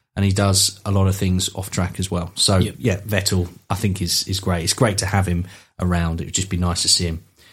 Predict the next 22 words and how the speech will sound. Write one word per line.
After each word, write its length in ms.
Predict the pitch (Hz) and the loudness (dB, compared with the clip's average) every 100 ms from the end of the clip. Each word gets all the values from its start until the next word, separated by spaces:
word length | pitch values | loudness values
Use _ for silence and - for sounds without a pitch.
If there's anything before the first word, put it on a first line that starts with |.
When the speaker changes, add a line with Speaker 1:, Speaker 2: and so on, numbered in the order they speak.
| _ | _
Speaker 1:
up 120 | - 80 | -12 -8
the 60 | |
top. 280 | - 95 - | -2 -2 -2
But 120 | 117 123 | -2 0
he's, 180 | 123 | 0
he 140 | - 113 | 0 2
said 200 | 117 101 | 2 4
he, 140 | 113 | 2
he 140 | 113 120 | 2 2
got 120 | 101 | 2
a 60 | |
second 320 | - 113 - 98 | 2 2 2 0
pl-, 140 | 101 - | -2 -6
place 500 | - 120 117 117 - - | 0 2 4 2 2 0
Speaker 2:
Mm. 60 | |
Speaker 1:
at 100 | 98 | -2
Baku. 460 | 120 - 131 120 117 | -2 0 0 0 0
That 160 | 120 110 | -4 -2
was 100 | 101 | 0
a 40 | |
great 380 | 95 107 101 98 | 0 2 0 0
race, 420 | 104 107 - - | -2 -2 -4 -8